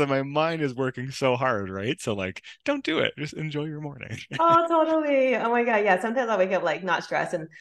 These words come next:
Speaker 2: you know, all of a sudden I'll get stressed. I'm like, "Dude, I should have just, like, been not stressed. It was so much more fun." <laughs> Like,
Speaker 1: Yeah,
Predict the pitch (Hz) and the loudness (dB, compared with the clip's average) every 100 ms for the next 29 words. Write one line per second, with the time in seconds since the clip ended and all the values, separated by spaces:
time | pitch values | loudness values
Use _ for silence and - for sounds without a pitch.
0 | - - - 175 156 160 165 165 160 156 | -20 -16 0 4 6 6 4 2 2 2
1 | 160 160 - 156 160 196 202 214 269 254 | 0 -4 -4 -6 -2 -2 -2 2 4 4
2 | 247 240 220 - 277 277 269 247 240 220 | 4 2 -2 -2 -2 -2 -2 -2 -2 0
3 | 190 190 - 180 175 180 190 196 214 208 | 0 0 -2 0 2 0 -2 -4 -6 -4
4 | 208 196 170 170 170 170 170 - - - | -4 0 0 2 2 0 -2 -6 4 6
5 | - 156 302 - | 8 4 4 6